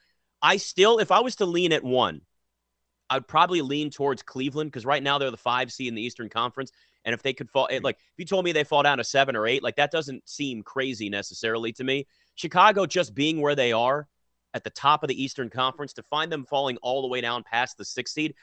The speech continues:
just feels like a lot to me. But, you know, there is that worry with LaVine still not being right.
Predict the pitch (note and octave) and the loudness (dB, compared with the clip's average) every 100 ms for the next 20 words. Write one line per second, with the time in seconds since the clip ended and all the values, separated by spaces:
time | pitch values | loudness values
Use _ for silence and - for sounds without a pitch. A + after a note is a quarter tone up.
0 | _ - D#3+ - D3+ D#3 D3 C3 A2+ A#2 | _ -10 -8 -4 -4 0 0 0 0 0
1 | C#3 D3 D3+ F3 C#3+ C3+ - _ _ D3 | 0 -2 -4 -2 2 0 0 _ _ 0
2 | E3 E3 E3+ F#3+ D3 E3+ D3 F3 E3+ B2 | 0 2 0 2 2 2 2 0 0 -2
3 | A#2+ A#2 C3 D3+ C#3+ - B2+ B2 A#2+ B2 | -6 -6 -4 -4 -4 -6 -2 0 0 -2
4 | A2+ A2+ A2+ | -2 0 0